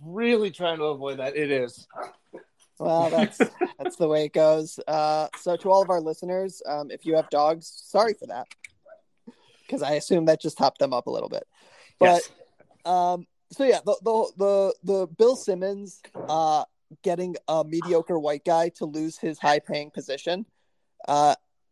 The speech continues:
Speaker 2: I, I don't know if that's irony, but
Speaker 1: Uh,
Speaker 2: it's something. <laughs>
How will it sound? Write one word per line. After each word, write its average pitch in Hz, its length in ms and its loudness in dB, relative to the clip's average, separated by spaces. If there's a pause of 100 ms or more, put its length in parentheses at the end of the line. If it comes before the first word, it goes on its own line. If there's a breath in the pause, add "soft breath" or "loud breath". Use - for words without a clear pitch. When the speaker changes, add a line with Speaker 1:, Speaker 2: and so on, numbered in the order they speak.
(160)
Speaker 2:
I, 156 200 2
I 170 80 -2
don't 185 240 0
know 202 80 2
if 190 80 -4
that's 180 240 2
irony, 202 640 -2 (1160)
but 147 80 8
Speaker 1:
Uh, 190 680 4
Speaker 2:
it's 175 160 -12
something. - 480 2
<laughs> - 420 -4